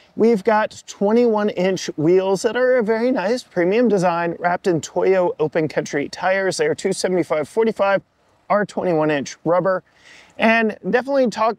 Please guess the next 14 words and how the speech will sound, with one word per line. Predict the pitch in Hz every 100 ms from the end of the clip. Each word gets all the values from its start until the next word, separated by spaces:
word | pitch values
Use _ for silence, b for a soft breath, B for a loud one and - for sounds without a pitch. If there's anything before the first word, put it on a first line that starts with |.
| -
to | - 214 214 151
the | 180 202 180
intent | 196 190 - 254 240 -
or | 190
design | 160 135 170 190
of | 170
this | 143 151
vehicle. | - 160 151 190 175
It | 202
is | 339 240
not | 247 240 160
an | 208
off-roader. | 196 180 180 180 180 185
This, | 165 185 -